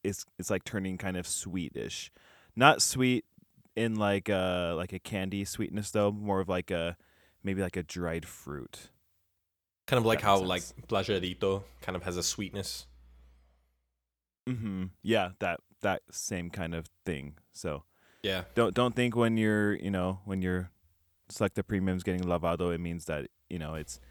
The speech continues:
Speaker 1: it's, it's turning sweet like a, like a, like a banana or a mango.
Speaker 2: <laughs>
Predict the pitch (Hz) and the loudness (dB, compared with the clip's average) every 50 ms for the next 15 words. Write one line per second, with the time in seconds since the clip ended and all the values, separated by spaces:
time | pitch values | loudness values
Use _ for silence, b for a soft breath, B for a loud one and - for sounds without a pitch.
0 | b b b b b b b b - 90 - - - - 85 - - - 107 92 | b b b b b b b b -10 -8 -10 -10 -10 -10 -8 -8 -6 -4 -4 -2
1 | 90 87 87 - - - - 95 87 - - - 85 82 80 78 - 85 78 76 | -2 -4 -4 -4 -6 -6 -4 -4 -4 -4 -4 -6 -6 -4 -4 -6 -4 -4 -4 -4
2 | 73 76 82 - - - 82 85 - _ - 78 73 73 73 69 71 73 - _ | -4 -6 -8 -12 -14 -14 -14 -14 -14 _ -12 -10 -10 -10 -10 -10 -10 -12 -14 _
3 | _ _ _ _ _ b b b b b b b b - - - - 87 78 87 | _ _ _ _ _ b b b b b b b b -20 -18 -12 -8 -4 -2 0
4 | 85 87 92 98 104 98 95 82 78 78 78 76 80 82 90 87 80 - 67 - | 0 2 4 4 4 2 2 0 -2 -2 -4 -4 -4 -4 -4 -4 -6 -4 -2 0
5 | - | 0